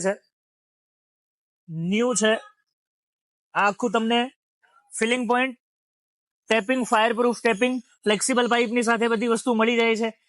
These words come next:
Even કે અહીંયા તમને વાત કરું તો socket to socket અહીંયા જે ક્લેમ્પિંગ જે છે એ પ્રોપર ઇન્સ્ટોલેશન થયેલા છે, એકદમ સોલ્યુશનની સાથે સાથે.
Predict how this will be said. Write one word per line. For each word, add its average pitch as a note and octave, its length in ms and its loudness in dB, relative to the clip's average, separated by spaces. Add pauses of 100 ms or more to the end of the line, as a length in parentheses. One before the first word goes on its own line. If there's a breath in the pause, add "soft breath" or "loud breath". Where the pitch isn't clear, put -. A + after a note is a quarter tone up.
(180)
Even A#3+ 240 2
કે A#3+ 80 2
અહીંયા B3 200 0
તમને A#3+ 240 2
વાત A3 200 2
કરું A#3+ 240 0
તો A#3 120 2
socket G#3+ 400 0
to B3 140 2
socket A3 340 0 (1000)
અહીંયા A3 300 2
જે B3 60 0 (100)
ક્લેમ્પિંગ A3 440 0
જે A#3+ 180 2
છે A#3+ 80 2 (140)
એ G3+ 120 0
પ્રોપર A3 300 0 (140)
ઇન્સ્ટોલેશન A#3 560 0
થયેલા A3 340 2
છે, A3 80 0 (240)
એકદમ G3 360 0
સોલ્યુશનની A3+ 540 2
સાથે G3+ 300 0
સાથે. G#3 180 0